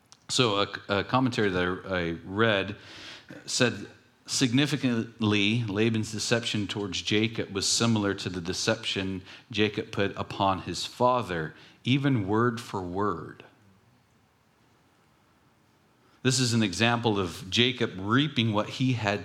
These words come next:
sown. Jacob had exchanged the younger for the older.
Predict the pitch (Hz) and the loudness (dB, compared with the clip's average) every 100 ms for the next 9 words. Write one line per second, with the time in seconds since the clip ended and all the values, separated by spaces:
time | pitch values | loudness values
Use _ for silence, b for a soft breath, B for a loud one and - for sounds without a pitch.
0 | - - - - 143 95 78 82 85 - | -10 -16 -12 -4 -2 -2 -4 -6 -10 -12
1 | _ _ _ _ _ b b - 113 127 | _ _ _ _ _ b b -2 0 2
2 | 117 104 98 - - 123 123 113 107 98 | 2 0 0 -2 2 2 2 0 -2 0
3 | 95 113 143 135 104 104 107 107 107 120 | 4 4 4 2 2 0 0 2 4 4
4 | 151 104 73 | 2 -2 -4